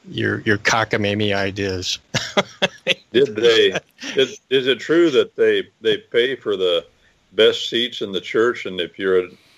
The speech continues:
Speaker 2: a member, you have to pay a lot of money to sit up front or wherever you want to sit?
Speaker 1: Oh, sure, sure. This is, these are the elders in their, in their white sepulchers.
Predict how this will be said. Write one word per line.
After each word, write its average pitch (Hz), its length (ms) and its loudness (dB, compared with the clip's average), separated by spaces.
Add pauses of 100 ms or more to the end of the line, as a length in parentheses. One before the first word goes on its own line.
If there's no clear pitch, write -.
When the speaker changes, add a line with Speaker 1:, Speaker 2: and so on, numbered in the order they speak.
(200)
Speaker 2:
a 95 80 -4
member, 110 400 2
you 95 280 -2
have 95 200 -2
to - 80 -20
pay 98 200 2
a 95 60 4
lot 95 220 4
of 90 60 -2
money 92 260 -2
to 85 140 -6
sit 98 260 2 (180)
up 90 240 -8
front 95 360 -2 (160)
or 80 240 -10
wherever 87 260 2
you 87 80 0
want 87 180 0
to - 60 -4
sit? 95 380 2 (760)
Speaker 1:
Oh, 196 180 0 (300)
sure, 190 320 2 (280)
sure. 147 360 -2 (140)
This 147 180 0
is, 131 240 0 (480)
these 151 200 2
are 139 80 0
the 127 200 2
elders 120 640 0
in 120 140 -4
their, 110 220 0
in 117 180 -2
their 110 140 2
white 110 240 0
sepulchers. 107 720 -4